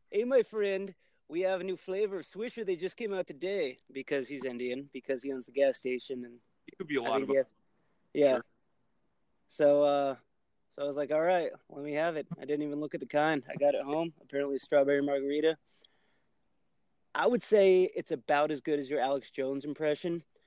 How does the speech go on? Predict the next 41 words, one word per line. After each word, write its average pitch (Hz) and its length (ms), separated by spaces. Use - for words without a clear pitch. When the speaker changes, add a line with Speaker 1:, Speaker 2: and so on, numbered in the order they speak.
Speaker 1:
While 151 420
I'm 139 380
not 156 260
regretting 143 560
buying 143 420
it, 180 220
I 143 100
don't 151 220
think 156 160
I 147 40
will 139 120
buy 139 200
it 135 60
again. - 260
Speaker 2:
Did 135 140
it 127 80
have 143 180
a 139 60
salted 123 580
rim? 123 420
Speaker 1:
It 160 140
did 170 120
not. 156 340
I 156 120
think 170 180
you 170 80
have 151 140
to 143 60
do 147 200
that 143 180
yourself. 139 460
Speaker 2:
Well, 117 100
that, 127 160
are 117 100
you 117 100
<laughs> - 160
smoking 139 340
it 127 120
right 101 220
now? 98 300
Speaker 1:
Yes. 135 320